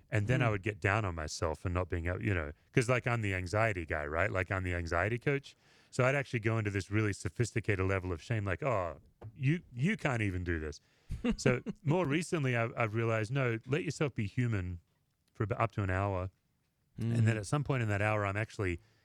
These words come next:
Speaker 1: intentionally observing my thinking. And what I do to help stay connected is I, I get clear on my values. So when, when you are saying to these people, "Listen, here's who I am, here's where we're going,"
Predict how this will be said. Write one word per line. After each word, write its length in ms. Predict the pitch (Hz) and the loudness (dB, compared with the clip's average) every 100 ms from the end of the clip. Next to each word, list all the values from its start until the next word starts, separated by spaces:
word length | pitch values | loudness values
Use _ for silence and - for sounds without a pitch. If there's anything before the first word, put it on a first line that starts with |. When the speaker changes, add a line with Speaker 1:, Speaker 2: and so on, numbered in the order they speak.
| - | -4
Speaker 1:
intentionally 540 | 107 - 123 - 104 | -4 2 0 2 -2
observing 540 | 92 85 95 98 95 90 | -2 0 0 2 0 -4
my 140 | 80 | -6
thinking. 600 | - 98 95 - 78 78 - _ _ _ _ _ _ _ _ _ | -4 -2 -2 -4 -6 -8 -14 _ _ _ _ _ _ _ _ _
And 580 | 110 104 98 95 92 - - - | 2 2 2 -2 -6 -10 -20 -14
what 320 | 110 104 120 | -2 2 2
I 220 | 117 160 | 2 0
do 360 | 151 113 107 98 | -2 -2 0 0
to 160 | - 92 | -2 0
help 320 | 98 92 - _ - | 0 -2 -4 _ -20
stay 260 | - 95 | -2 -2
connected 440 | - 92 87 - 90 | 0 -2 0 0 -2
is 120 | 87 | 0
I, 180 | 87 87 - | -2 -2 -6
I 60 | 95 | -4
get 240 | 104 - _ _ _ _ _ | -2 -4 _ _ _ _ _
clear 300 | - 113 101 | -2 0 0
on 100 | 90 | -2
my 160 | 85 | -4
values. 520 | 80 90 92 78 73 - | -2 0 0 -4 -12 -6
So 160 | 107 | -4
when, 320 | 98 107 101 98 - _ _ _ _ _ | 0 -2 -2 -8 -18 _ _ _ _ _
when 300 | - 107 107 | -6 -2 0
you 220 | 107 143 147 | 0 0 0
are 60 | |
saying 320 | 113 117 110 107 | -2 -2 -2 -2
to 100 | 90 | -4
these 220 | 90 - | -4 -4
people, 360 | - 110 - | -4 -2 -2
"Listen, 320 | 92 107 - 85 | -2 -2 -2 0
here's 300 | 113 113 98 | 0 0 -2
who 120 | 101 | -2
I 100 | 95 | 0
am, 240 | 92 90 | -2 -4
here's 280 | 85 110 98 | 0 0 0
where 160 | 95 90 | -2 0
we're 120 | 85 | -2
going," 480 | 95 110 87 76 | 0 -2 -4 -10